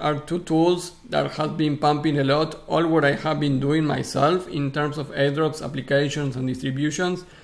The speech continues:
and many testimonies on my Discord about that. The people is really happy there. We have a lot of members there that know a lot about airdrops and the crypto space.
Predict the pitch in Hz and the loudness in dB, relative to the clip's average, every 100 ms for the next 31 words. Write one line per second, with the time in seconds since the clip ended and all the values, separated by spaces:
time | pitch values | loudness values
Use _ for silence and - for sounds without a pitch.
0 | - - 156 160 180 185 180 170 170 165 | -10 0 2 4 6 4 4 2 2 0
1 | 165 165 170 165 - - 147 147 143 131 | 2 2 0 -2 -6 -4 0 2 2 2
2 | 156 156 160 151 - 120 135 139 143 139 | 0 0 0 0 0 2 4 4 4 2
3 | 143 - - - - - 175 160 160 139 | 0 -8 -16 -18 -12 -4 2 4 6 4
4 | 147 170 160 135 165 151 156 156 160 - | 2 2 4 2 2 4 6 6 4 0
5 | 139 135 147 139 135 160 165 165 - - | -4 0 2 4 4 2 2 -2 -4 -4
6 | 151 165 185 170 151 160 156 139 135 147 | 0 2 2 2 4 4 4 2 2 2
7 | 151 135 139 160 156 143 143 143 147 147 | 2 4 2 2 2 2 2 2 2 0
8 | 143 135 127 123 151 147 160 143 160 160 | -4 -2 -2 -2 -4 -4 -4 -4 0 0